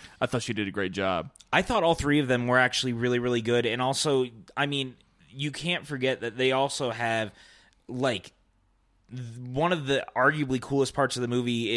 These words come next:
Speaker 2: is, um, Paola Nunez, who is, like, the head of Ammo
Speaker 1: Yeah.
Speaker 2: and M-, Mike's former love interest. She's
Speaker 1: Is
Speaker 2: really
Speaker 1: sh-,
Speaker 2: great, too.
Speaker 1: is she in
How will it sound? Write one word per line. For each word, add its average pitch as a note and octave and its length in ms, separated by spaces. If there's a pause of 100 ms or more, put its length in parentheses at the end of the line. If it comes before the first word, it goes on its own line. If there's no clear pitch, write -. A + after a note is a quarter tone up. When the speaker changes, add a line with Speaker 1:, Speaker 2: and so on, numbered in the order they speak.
Speaker 2:
is, A2 320
um, G2 400 (400)
Paola C3+ 340
Nunez, C#3+ 640
who C#3 220
is, A2+ 240
like, A#2+ 180
the G2 80
head B2 200
of C#3 100
Ammo D#3+ 400 (480)
Speaker 1:
Yeah. C3+ 140
Speaker 2:
and C3+ 80
M-, C3 400 (120)
Mike's B2 360
former B2 280
love A2+ 220
interest. E3 420 (520)
She's - 360
Speaker 1:
Is F#3+ 80
Speaker 2:
really D#3+ 140
Speaker 1:
sh-, - 20
Speaker 2:
great, C#3 240
too. C#3 320
Speaker 1:
is C3+ 80
she A#3+ 320
in G#3 340